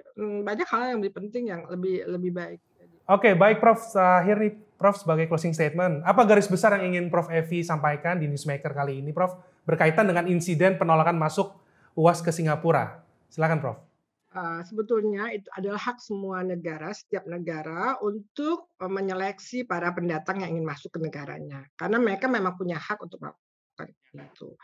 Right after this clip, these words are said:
Speaker 1: Jadi kita sebagai tamu juga harus, eh, menurut saya sih tahu diri juga gitu ya,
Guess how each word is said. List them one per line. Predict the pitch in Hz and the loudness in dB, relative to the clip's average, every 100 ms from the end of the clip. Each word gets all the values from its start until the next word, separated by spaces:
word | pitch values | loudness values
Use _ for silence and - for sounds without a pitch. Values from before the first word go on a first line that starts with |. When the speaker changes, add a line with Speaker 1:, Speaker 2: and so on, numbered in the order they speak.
| - - - _ | -20 -20 -20 _
Speaker 1:
Jadi | 196 262 | -4 -4
kita | 196 160 185 254 | -6 0 0 2
sebagai | 220 180 180 180 | 0 0 0 -2
tamu | 170 165 185 247 339 214 | -4 -2 0 2 2 0
juga | 180 156 185 233 | -2 -2 -4 -2
harus, | 302 190 175 247 262 _ 170 | -2 -4 -4 -4 -6 _ -14
eh, | 170 | -8
menurut | 170 170 | -8 -4
saya | 185 | -2
sih | 302 | 0
tahu | 247 196 | 4 4
diri | 180 190 | 6 6
juga | 175 277 233 214 196 | 4 2 4 2 0
gitu | 190 190 | -2 0
ya, | 180 | -2